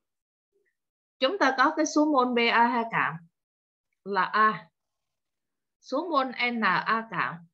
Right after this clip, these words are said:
là A và số mol O H trừ là ba A. Dạ. Vậy C O hai nó cạn với là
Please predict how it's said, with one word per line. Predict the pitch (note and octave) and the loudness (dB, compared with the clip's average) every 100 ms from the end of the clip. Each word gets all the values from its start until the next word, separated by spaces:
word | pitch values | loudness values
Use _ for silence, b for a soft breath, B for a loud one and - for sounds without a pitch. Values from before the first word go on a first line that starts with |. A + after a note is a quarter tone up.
| _ _ _ _ _ _ _ _ _ _ _ _ | _ _ _ _ _ _ _ _ _ _ _ _
là | G3 F#3+ | -4 -2
A | F3 G#3+ G#3+ E3+ - _ _ _ _ | 0 4 2 2 -8 _ _ _ _
và | F3+ G#3 G3+ | -4 0 2
số | F#3+ C4 D4+ F4+ | 0 -2 -2 0
mol | C4 A#3+ - | 0 0 0
O | A3+ | 0
H | A#3 C4+ C4+ | 0 -2 -4
trừ | G3+ F3+ F3 - | -6 -4 -6 -10
là | F#3+ F#3 E3+ E3+ | -14 -6 -6 -2
ba | G3+ | 0
A. | G#3 G#3 G3 - _ _ _ _ _ _ _ | 2 2 0 -6 _ _ _ _ _ _ _
Dạ. | F3 F3 G3+ E3+ - _ _ _ _ _ _ _ _ | -16 -2 0 0 -8 _ _ _ _ _ _ _ _
Vậy | G3+ G3 A#3+ | 2 4 4
C | C4+ - D4+ D4 | 2 2 6 6
O | C#4 C#4 C#4 | 6 2 2
hai | C#4+ C4+ A3+ E3+ - _ _ _ _ | 2 0 0 -4 -14 _ _ _ _
nó | C4 E4 - - | -4 -2 -2 -4
cạn | G3 F3 F#3 G#3 | -2 0 -2 -4
với | B3 E4+ | -2 0
là | C#4+ F#3+ D#3+ D#3 | 0 0 -2 -4